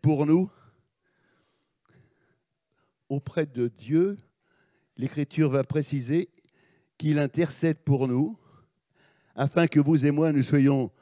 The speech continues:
délivrés. Il est mort,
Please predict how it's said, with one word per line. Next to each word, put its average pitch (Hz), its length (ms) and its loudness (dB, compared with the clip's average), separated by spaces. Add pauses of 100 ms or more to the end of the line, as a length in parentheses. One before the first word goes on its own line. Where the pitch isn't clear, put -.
(260)
délivrés. 151 600 0 (1200)
Il 165 220 2
est 147 100 2
mort, 170 720 0